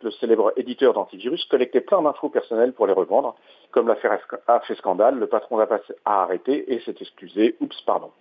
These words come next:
Mais mon modèle, c'est Travis Kalanick, euh, l'amer ex-patron d'Uber. Uber a fait tous les coups pourris possibles avec son appli. C'est tellement puissant de maîtriser un système d'information de bout en bout quand on n'a aucune limite morale.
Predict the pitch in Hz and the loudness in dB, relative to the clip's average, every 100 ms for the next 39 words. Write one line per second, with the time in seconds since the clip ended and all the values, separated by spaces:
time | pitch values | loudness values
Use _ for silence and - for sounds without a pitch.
0 | _ _ _ _ - _ - 101 117 135 | _ _ _ _ -20 _ -4 0 4 4
1 | 143 151 165 - 147 139 - 120 135 - | 4 4 2 -4 -12 -10 -4 -4 -6 -6
2 | - 113 107 139 - - _ 107 101 92 | -2 0 -2 -8 -14 -20 _ 0 2 2
3 | 120 131 123 - 123 - 107 - 110 92 | 2 2 2 2 -2 -4 -6 -4 -8 -6
4 | 82 - _ _ _ - - - - 113 | -6 -10 _ _ _ -20 -20 -14 -4 4
5 | 147 147 127 143 - 190 165 - 147 - | 6 6 0 -6 -12 -12 -12 -12 -20 -12
6 | 127 113 113 - 143 117 104 104 104 101 | -12 -2 -4 -2 -2 0 0 -2 -8 -8
7 | - - _ _ - - _ - - 165 | -10 -20 _ _ -20 -20 _ -2 2 0
8 | 165 151 139 127 156 139 113 107 - 113 | 2 -2 -4 -8 -4 -2 -2 -4 -6 -4
9 | 117 104 - - 120 107 - 101 95 123 | -2 -2 -6 -2 0 0 -2 -2 -2 -2
10 | 107 104 110 - 117 - 104 - 104 117 | -4 -6 -4 -4 -4 -4 -4 -2 0 0
11 | - 104 120 104 101 - 82 - | 0 -6 -8 -8 -8 -10 -8 -8